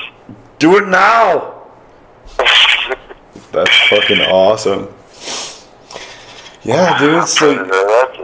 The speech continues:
Speaker 2: Predator, that's a classic. So what do you, how, what are your feelings on the original Ghostbuster?
Speaker 1: You're gonna hate me.
Speaker 2: You haven't seen the original Ghostbusters?
Speaker 1: I haven't seen any of 'em.
Speaker 2: Not even Ghostbusters Two?
Speaker 1: Nope. But I love the song.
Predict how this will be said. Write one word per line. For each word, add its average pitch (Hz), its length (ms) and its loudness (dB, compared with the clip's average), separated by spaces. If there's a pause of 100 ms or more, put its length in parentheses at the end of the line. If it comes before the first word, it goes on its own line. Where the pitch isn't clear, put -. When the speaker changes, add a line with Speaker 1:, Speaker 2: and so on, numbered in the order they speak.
Speaker 2:
Predator, 165 400 0
that's 127 220 -2
a 123 140 -2
classic. 98 460 0 (100)
So 135 100 0
what 156 160 2
do 190 60 0
you, 202 260 2
how, 165 240 2
what 165 120 2
are 185 60 2
your 180 120 0
feelings 151 420 0
on 123 200 0
the 117 180 -2
original 113 480 0
Ghostbuster? 95 720 -2 (1300)
Speaker 1:
You're 98 140 -4
gonna 95 180 0
hate 92 280 -2
me. 90 220 -8 (1000)
Speaker 2:
You 117 100 -2
haven't 120 220 -2
seen 120 140 -2
the 113 100 0
original 113 340 0
Ghostbusters? 120 580 -4
Speaker 1:
I 95 40 2
haven't 95 200 -2
seen 101 220 0
any 95 200 0
of 90 120 0
'em. 92 180 -6 (1160)
Speaker 2:
Not 123 160 0
even 123 220 -2
Ghostbusters 120 680 0
Two? 123 260 0
Speaker 1:
Nope. 107 380 0 (180)
But 143 160 -2 (1000)
I 110 60 4
love 113 220 2
the 135 120 -4
song. 117 440 0